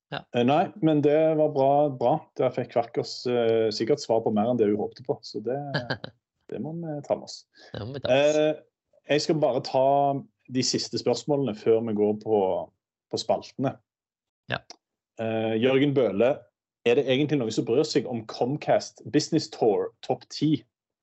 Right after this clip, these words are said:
Speaker 2: hvor Victor dro inn en komma fire mill. dollar? Jeg kan si for min del,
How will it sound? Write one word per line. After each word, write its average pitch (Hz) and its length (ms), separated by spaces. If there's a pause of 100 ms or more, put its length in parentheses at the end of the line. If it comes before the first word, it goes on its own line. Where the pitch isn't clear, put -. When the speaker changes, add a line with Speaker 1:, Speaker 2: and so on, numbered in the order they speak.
(160)
Speaker 2:
hvor 113 140
Victor 120 260
dro 107 240
inn 123 160
en 120 120
komma 117 200
fire 107 240
mill. 107 220
dollar? 123 320 (640)
Jeg 123 100
kan 139 120
si 139 160
for 143 120
min 139 180
del, 160 200